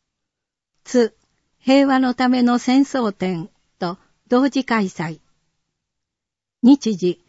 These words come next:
八月五日土曜日、午前十時三十分から正午。場所、津リージョンプラザ三階、生活文化情報センター、展示室。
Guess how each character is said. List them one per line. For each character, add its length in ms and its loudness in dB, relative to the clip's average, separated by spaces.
八 300 0
月 280 0
五 280 -6
日 320 -4
土 180 0
曜 260 2
日、 240 -6
午 180 0
前 240 2
十 240 0
時 140 -2
三 260 0
十 160 -4
分 340 -6
か 160 -4
ら 300 -6
正 340 -2
午。 240 -10
場 120 0
所、 300 -6
津 380 -2
リ 220 2
ー 20 -6
ジ 100 -2
ョ 100 2
ン 60 0
プ 140 -6
ラ 160 0
ザ 340 -6
三 340 0
階、 320 -4
生 240 0
活 300 -6
文 200 2
化 160 -4
情 220 -2
報 280 -4
セ 180 -4
ン 100 0
タ 420 -8
ー、 220 -20
展 240 4
示 200 -4
室。 360 -16